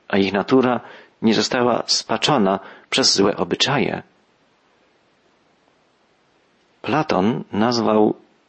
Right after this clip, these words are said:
sługi rynkowe episkopoi, gdyż ich zadaniem jest zwracanie uwagi na osobiste zachowanie się i karcenie tego, który na to zasługuje. W ateńskim prawie i administracji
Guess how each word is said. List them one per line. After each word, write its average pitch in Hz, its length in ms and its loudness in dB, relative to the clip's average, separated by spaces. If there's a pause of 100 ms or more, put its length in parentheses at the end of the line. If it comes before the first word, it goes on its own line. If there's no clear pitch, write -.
(120)
sługi 143 460 2
rynkowe 127 600 0 (460)
episkopoi, - 840 -2 (840)
gdyż 123 380 0
ich 165 180 2
zadaniem 139 540 0
jest 139 320 -2
zwracanie 117 640 -2
uwagi 113 580 2 (280)
na - 160 -2
osobiste 110 540 0
zachowanie 101 640 0
się 92 320 0 (420)
i - 100 -6
karcenie 147 520 0
tego, 156 300 -4
który 143 260 0
na 127 100 -2
to 143 120 -2
zasługuje. 95 720 0 (1500)
W - 140 -20
ateńskim 139 600 0
prawie 107 440 0
i - 300 -4
administracji 98 840 -2